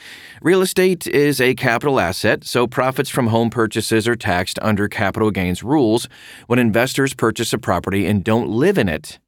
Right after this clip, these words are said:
as their primary residence. There are two types of capital gains tax, by the way,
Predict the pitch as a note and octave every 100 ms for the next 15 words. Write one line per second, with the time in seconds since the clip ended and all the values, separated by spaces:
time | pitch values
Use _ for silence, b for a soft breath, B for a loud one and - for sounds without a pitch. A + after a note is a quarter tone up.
0 | _ - G#2 A2 G#2 - G2+ F#2+ F2 F#2
1 | A2+ A2+ F#2 A#1+ - B B B C#3 C#3+
2 | D3 B3 B3 E3 C#3+ C#3+ A#2+ A#2+ A2+ G#2+
3 | F#2+ G2+ - G#2 C#2+ - - F2 B1+ A2+